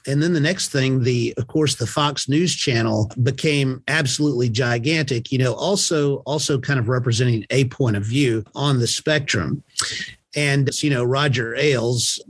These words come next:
before his various scandals, he used to joke that he had found a secret demographic, which was half of America, right? And so, <laughs> so you had, from that point, you had this kind of splintering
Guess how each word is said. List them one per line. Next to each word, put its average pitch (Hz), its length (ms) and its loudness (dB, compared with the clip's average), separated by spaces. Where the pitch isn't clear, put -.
before 135 360 0
his 131 340 0
various 131 440 0
scandals, 123 600 0
he 139 100 0
used 135 220 4
to 127 80 -4
joke 147 400 0
that 113 140 -8
he 139 160 2
had 113 180 0
found 139 340 0
a 110 80 2
secret 139 500 -2
demographic, 131 800 -2
which 120 260 0
was 120 360 0
half 143 280 0
of 127 80 0
America, 120 580 0
right? 131 360 0
And 139 160 0
so, 175 220 2
<laughs> 226 500 0
so 170 200 0
you 165 180 0
had, 185 440 -2
from - 600 -2
that 170 260 0
point, 143 460 -2
you 139 140 0
had 143 220 0
this 123 220 -2
kind 135 220 0
of 101 100 -2
splintering 143 960 0